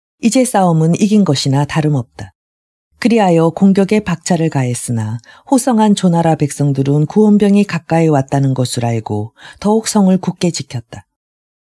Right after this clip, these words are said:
십오 일 동안이나 공격했으나 호성은 끄떡도 하지 않았다. 연파는 늙고 약한 군사 수천 명을 앞장 세우고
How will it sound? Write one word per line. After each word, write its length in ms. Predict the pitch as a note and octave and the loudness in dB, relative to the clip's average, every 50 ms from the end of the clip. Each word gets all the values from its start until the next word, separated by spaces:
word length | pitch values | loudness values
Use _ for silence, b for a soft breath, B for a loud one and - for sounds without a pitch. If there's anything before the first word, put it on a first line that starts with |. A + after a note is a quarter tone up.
| _ _ _ _ | _ _ _ _
십오 340 | - - - B3+ C#4 C#4 C4+ | 0 0 2 4 4 4 4
일 80 | B3+ | 4
동안이나 560 | B3+ A3+ G#3 G3 F#3+ F3 E3 D#3+ D#3 D3+ D#3 | 2 2 2 2 2 2 2 2 2 2 2
공격했으나 880 | D#3 - - F#3 F#3 F#3 E3+ - - D#3 C#3 - - C3 C3 C3 C3+ D3 | 2 2 2 2 2 2 0 -2 -2 -4 -4 -2 -2 -2 0 0 0 0
호성은 540 | D#3 - B3 A3 - B3 A3 A3 A3+ A3 A3+ | 0 0 -2 -2 0 0 2 4 4 2 2
끄떡도 440 | - C#4+ C#4+ - C4 B3 _ - A3+ | 0 -2 -2 -2 -4 -4 _ -2 -2
하지 280 | G3 G#3 F3+ - D#3 | 0 -2 -2 -2 -4
않았다. 480 | C3+ A#2+ A#2 G#2+ - _ - G2+ F#2 - _ _ _ _ _ _ _ _ _ _ _ _ _ _ - | -4 -4 -4 -6 -10 _ -16 -16 -16 -18 _ _ _ _ _ _ _ _ _ _ _ _ _ _ -4
연파는 520 | - F3+ G3+ G3 A#3 A3+ A3+ A#3+ A#3+ A#3+ | 0 0 2 2 2 4 4 6 6 6
늙고 400 | G3 F#3 F#3 F#3 - - F#3 F3+ | 6 4 2 2 0 0 2 2
약한 340 | E3 D3 C#3+ - E3 D#3 D#3 | 2 0 -2 -2 -2 -2 -2
군사 380 | - - D3 C#3+ - D3+ C#3+ D#3 | 0 -2 -2 0 0 0 0 0
수천 420 | D#3 - - - - - A#3+ G#3+ | -2 -4 -8 -6 -2 0 2 2
명을 300 | G3+ F#3+ E3 D#3+ D#3+ D#3+ | 2 2 2 0 0 0
앞장 340 | C3+ D3 - - D3+ D3 C#3+ | 0 0 -2 -2 -2 -2 -2
세우고 640 | C3+ - C#3+ B2+ A#2+ A2+ A2 - G#2+ G#2 G#2+ A#2+ | -2 -2 -2 -2 -2 -4 -4 -4 -4 -4 -6 -8